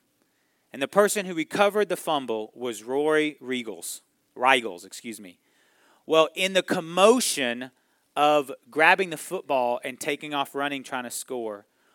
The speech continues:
what he didn't <laughs> realize is he was running the wrong way. In a packed stadium, he takes off and makes it sixty-five yards in the wrong direction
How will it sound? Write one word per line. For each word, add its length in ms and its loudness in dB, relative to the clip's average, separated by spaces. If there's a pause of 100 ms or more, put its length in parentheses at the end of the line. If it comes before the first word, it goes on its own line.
what 160 -4
he 80 -4
didn't 260 -4
<laughs> 100 -2
realize 680 -2
is 160 -14
he 120 -8
was 200 -6
running 280 -12
the 100 -16
wrong 280 -8
way. 240 -16 (960)
In 140 -6
a 80 0
packed 580 0
stadium, 840 0 (480)
he 200 -6
takes 460 0
off 260 2
and 140 -8
makes 280 -4
it 140 -10
sixty-five 920 -4
yards 400 0
in 100 -12
the 100 -10
wrong 440 -2
direction 680 -2